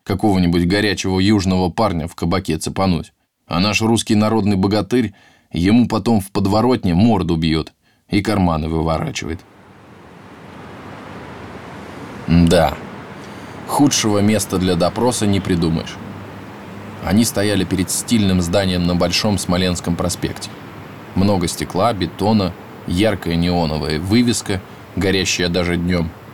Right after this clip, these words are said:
и макет гитары на фасаде. Пятиэтажный байк-клуб. Бильярд, дискотека, ресторан, тату-салон. Гром сунул руки в карманы.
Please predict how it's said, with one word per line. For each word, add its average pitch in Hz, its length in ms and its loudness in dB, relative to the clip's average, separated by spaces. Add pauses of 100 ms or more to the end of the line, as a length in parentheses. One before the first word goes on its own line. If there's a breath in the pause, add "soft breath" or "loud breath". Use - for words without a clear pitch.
и 92 80 2
макет 95 360 2
гитары 92 380 2
на 82 100 0
фасаде. 85 460 -6 (1200)
Пятиэтажный 113 800 4
байк-клуб. 87 680 0 (800)
Бильярд, 90 600 0 (120)
дискотека, 87 920 -4 (200)
ресторан, 101 680 0
тату-салон. 92 800 -2 (520 loud breath)
Гром 92 300 0
сунул 85 420 0
руки 87 280 0
в - 80 -12
карманы. 85 460 0